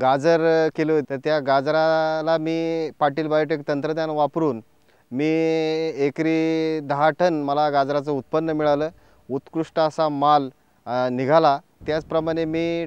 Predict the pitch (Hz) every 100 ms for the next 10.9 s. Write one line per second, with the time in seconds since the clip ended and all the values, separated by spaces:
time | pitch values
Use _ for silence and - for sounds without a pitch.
0 | - 151 160 156 165 170 170 165 165 165
1 | 160 - _ 127 147 160 156 170 165 165
2 | 165 160 160 156 156 147 - 151 - 147
3 | 165 160 156 151 151 151 156 143 147 143
4 | 151 151 151 139 135 160 160 123 - _
5 | _ _ 113 131 151 160 160 156 151 151
6 | 156 151 151 151 143 _ _ 131 131 131
7 | 127 123 - 139 147 156 151 147 160 143
8 | 147 147 156 147 131 135 139 143 151 151
9 | 151 151 147 _ _ _ 139 151 147 135
10 | 139 156 160 151 147 147 143 147